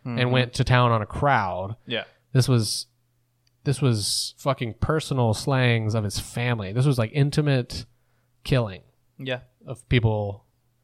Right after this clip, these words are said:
Speaker 1: that, yeah, your fam-, your family. <laughs>
Speaker 2: Yeah.
Speaker 1: Fucking horrible, horrible case of
Speaker 2: Yeah,
Speaker 1: Ronald, Ronald
Speaker 2: very
Speaker 1: Gene
Speaker 2: dark.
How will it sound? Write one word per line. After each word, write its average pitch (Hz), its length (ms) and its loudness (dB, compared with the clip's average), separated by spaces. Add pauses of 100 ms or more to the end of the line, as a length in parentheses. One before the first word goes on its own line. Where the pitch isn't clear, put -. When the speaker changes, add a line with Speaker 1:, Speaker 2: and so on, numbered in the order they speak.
(220)
Speaker 1:
that, 107 300 -2
yeah, 131 120 -2 (240)
your 143 220 -4
fam-, 135 480 -6
your 107 120 -16
family. 117 640 -6 (120)
<laughs> - 120 -10
Speaker 2:
Yeah. 120 260 -4 (1400)
Speaker 1:
Fucking 143 240 2
horrible, 190 480 6
horrible 185 260 2
case 113 380 -2
of 101 160 -6
Speaker 2:
Yeah, 156 220 2
Speaker 1:
Ronald, 101 200 -6
Ronald 131 220 4
Speaker 2:
very 165 80 2
Speaker 1:
Gene - 80 0
Speaker 2:
dark. 127 120 2